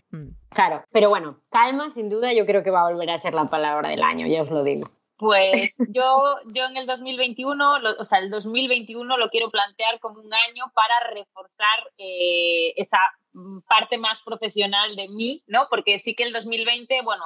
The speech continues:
Speaker 3: a pesar, o sea, a pesar de todo lo que ocurrió, en, en lo personal hubieron muchos cambios, que fueron la leche, entonces, bueno, sí que estuve más jada hacia lo personal que hacia lo profesional. Entonces ahora quiero equilibrar la balanza y en el dos mil veintiuno, eh, pues trabajar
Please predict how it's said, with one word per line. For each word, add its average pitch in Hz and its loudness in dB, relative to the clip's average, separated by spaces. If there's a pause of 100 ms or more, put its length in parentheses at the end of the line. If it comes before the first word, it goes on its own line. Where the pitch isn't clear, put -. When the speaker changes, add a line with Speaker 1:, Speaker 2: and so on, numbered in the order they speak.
(100)
Speaker 3:
a - -4
pesar, 180 0 (100)
o 190 -2
sea, 175 2 (260)
a 190 0
pesar 226 0
de 247 0
todo 262 0
lo 254 -2
que 254 0
ocurrió, 247 -2
en, 262 -8 (100)
en 220 -2
lo 220 0
personal 220 0 (100)
hubieron 208 0
muchos 202 -10
cambios, 294 2 (160)
que 208 -10
fueron 220 2
la 196 6
leche, 254 -2
entonces, 233 -14
bueno, 202 -14
sí 214 -12
que 226 2
estuve 233 -2
más 226 2
jada 226 2
hacia 214 -10
lo 208 -16
personal 208 -4
que 196 -2
hacia 185 0
lo 180 -8 (280)
profesional. 220 0 (260)
Entonces 214 -2
ahora 220 4
quiero 214 -10
equilibrar 190 -4
la 190 4
balanza 214 2
y 240 -8
en 214 -14
el 190 -16
dos 185 -20
mil 190 -18
veintiuno, 202 0
eh, 160 8
pues 185 -6
trabajar 185 2